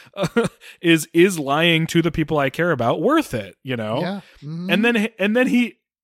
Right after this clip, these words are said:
Speaker 1: in, within the same episode that he <laughs> already faked us out,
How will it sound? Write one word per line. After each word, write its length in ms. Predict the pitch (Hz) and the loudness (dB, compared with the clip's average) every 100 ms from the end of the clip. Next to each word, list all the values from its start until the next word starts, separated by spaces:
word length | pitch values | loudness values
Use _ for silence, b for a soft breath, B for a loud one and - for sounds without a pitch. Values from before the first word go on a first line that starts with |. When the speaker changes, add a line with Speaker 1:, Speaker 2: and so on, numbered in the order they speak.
| _ _ - | _ _ 0
Speaker 1:
in, 200 | 208 233 | 0 0
within 300 | 185 269 320 | -2 0 2
the 80 | 320 | 2
same 280 | - 349 339 | 2 2 2
episode 440 | 349 320 - 170 | 2 2 2 2
that 80 | 160 | 2
he 100 | 185 | 0
<laughs> 140 | - - | 0 2
already 240 | 226 262 | 2 2
faked 320 | - 247 277 254 | 2 0 0 -2
us 140 | 233 | 0
out, 360 | 240 151 131 | 2 2 0